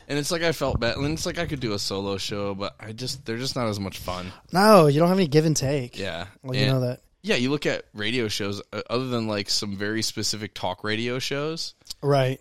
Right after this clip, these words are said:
Speaker 1: All of them have is, is, like, two people banter, or
Speaker 2: Right.
Speaker 1: three people banter, or,
Speaker 2: Right.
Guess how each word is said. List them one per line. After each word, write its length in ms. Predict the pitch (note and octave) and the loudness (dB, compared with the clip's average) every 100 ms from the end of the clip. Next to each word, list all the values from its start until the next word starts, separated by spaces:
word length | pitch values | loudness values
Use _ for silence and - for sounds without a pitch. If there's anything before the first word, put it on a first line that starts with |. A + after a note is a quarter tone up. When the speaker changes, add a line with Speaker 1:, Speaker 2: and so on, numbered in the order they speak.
| _ | _
Speaker 1:
All 160 | C#3+ D3 | 4 4
of 80 | B2 | 4
them 80 | |
have 260 | A#2 A2 G2+ - | 2 0 -2 -4
is, 240 | G#2+ G2+ | -8 -6
is, 160 | G#2+ G2 | -8 -6
like, 140 | G2 | -6
two 160 | - A2+ | -2 -2
people 260 | A2 G2 F2 | -2 -6 -6
banter, 680 | F#2 F#2 G2 F2 F2 F2 - | -4 -6 -8 -8 -8 -10 -4
or 80 | D#3 | 6
Speaker 2:
Right. 260 | F3+ E3+ | 8 10
Speaker 1:
three 120 | C#3 G2+ | 8 2
people 240 | G#2+ F#2+ | 0 -2
banter, 640 | F2 F#2 F#2 F2 F2 E2+ E2+ | -4 -4 -4 -8 -8 -8 -6
or, 80 | - | -2
Speaker 2:
Right. 280 | B2+ B2 | -2 -2